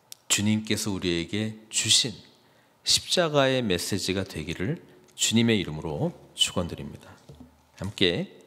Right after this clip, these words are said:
기도하시겠습니다. 사랑의 하나님,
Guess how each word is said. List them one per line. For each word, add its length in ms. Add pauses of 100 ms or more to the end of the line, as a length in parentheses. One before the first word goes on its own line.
기도하시겠습니다. 800 (3500)
사랑의 380
하나님, 500